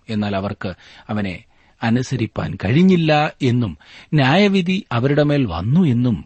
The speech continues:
അവരുടെ ചരിത്രം പ്രസ്താവിക്കുന്നു. പതിമൂന്ന് മുതൽ പതിനഞ്ച് വരെയുള്ള വാക്യങ്ങളിലേക്ക് വരുമ്പോൾ യാതൊന്നും ദ്രുതഗതിയിൽ അവർ ചെയ്യരുതായിരുന്നു. ശരിയായ അന്വേഷണം നടത്തി സത്യാവസ്ഥ മനസ്സിലാക്കിയതിന് ശേഷം വേണം ശിക്ഷ നടപ്പാക്കുവാൻ.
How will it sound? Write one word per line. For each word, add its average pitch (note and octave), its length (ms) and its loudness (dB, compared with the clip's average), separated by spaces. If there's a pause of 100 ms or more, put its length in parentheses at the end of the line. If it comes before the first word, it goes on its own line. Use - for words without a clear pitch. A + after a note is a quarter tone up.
അവരുടെ G2 220 -6
ചരിത്രം F2+ 400 -8
പ്രസ്താവിക്കുന്നു. E2 640 -14 (1000)
പതിമൂന്ന് F#2+ 340 -4
മുതൽ E2+ 200 -4
പതിനഞ്ച് F#2+ 360 -2
വരെയുള്ള F2+ 200 -4
വാക്യങ്ങളിലേക്ക് F2 640 -6
വരുമ്പോൾ E2+ 440 -8 (840)
യാതൊന്നും G#2+ 640 -2
ദ്രുതഗതിയിൽ G2+ 800 0
അവർ F#2+ 180 -6
ചെയ്യരുതായിരുന്നു. - 880 -4 (1120)
ശരിയായ C#3 540 4
അന്വേഷണം A#2 640 0
നടത്തി G2+ 340 -4
സത്യാവസ്ഥ D3 720 -2
മനസ്സിലാക്കിയതിന് B2 880 -2
ശേഷം A#2+ 500 -2
വേണം A2 300 -4
ശിക്ഷ A2 320 -4
നടപ്പാക്കുവാൻ. F2+ 720 -10